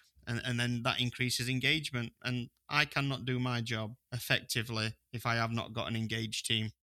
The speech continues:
because I only succeed because my team succeed.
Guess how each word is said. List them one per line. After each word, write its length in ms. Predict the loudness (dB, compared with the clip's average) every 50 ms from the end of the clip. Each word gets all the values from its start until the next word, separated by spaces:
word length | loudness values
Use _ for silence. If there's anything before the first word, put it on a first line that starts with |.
| _ _ _
because 540 | -8 -4 0 0 0 2 2 0 -2 -4 -6 _ _ _ _ 2
I 200 | 4 6 8 8
only 180 | 6 6 6
succeed 640 | 4 4 2 2 4 4 4 6 4 4 2 2 -2 -6 -12 _ _ _ _ -8
because 220 | -6 -4 -4 -2
my 160 | -2 -2 -2 -2
team 320 | -2 -2 0 0 0 0
succeed. 540 | -2 -2 -4 -4 -4 -2 0 -2 -2 -4